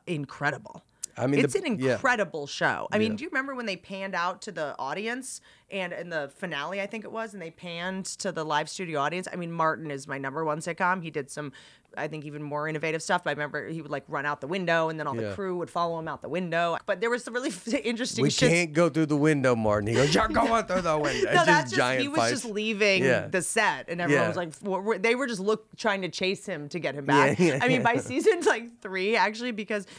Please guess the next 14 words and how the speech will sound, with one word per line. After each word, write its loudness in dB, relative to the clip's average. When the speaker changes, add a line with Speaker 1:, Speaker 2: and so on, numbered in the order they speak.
Speaker 1:
you -2
know, 2
he, -6
um, 0
<clears throat> 0
he -4
and -6
his -8
co-star, -2
like, -4
wouldn't -10
be, -10
it's, -8
uh, -6